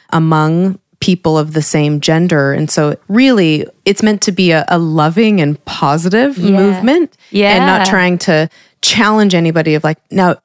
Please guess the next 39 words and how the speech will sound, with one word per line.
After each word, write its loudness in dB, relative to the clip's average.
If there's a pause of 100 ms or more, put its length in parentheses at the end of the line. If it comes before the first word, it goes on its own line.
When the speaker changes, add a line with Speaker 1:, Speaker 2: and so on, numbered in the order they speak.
(120)
Speaker 1:
prove 0
to 0
me 2
why 2
you're 2
a 0
woman 0
and -2
tell 0
me 2
why." 0
Like, -2
that 0
is -2
absolutely -2
not 0
what -2
we're 0
doing. 0
It's, -2
Speaker 2:
Yeah. 0
Speaker 1:
it's 0
really 0
about 0 (340)
helping 0
people -2
think -2
critically -2
about 0
it. -4 (180)
Even 0
if -4
you're -4
so 0
comfortable -2
in 0
your -2
own 0
gender, 0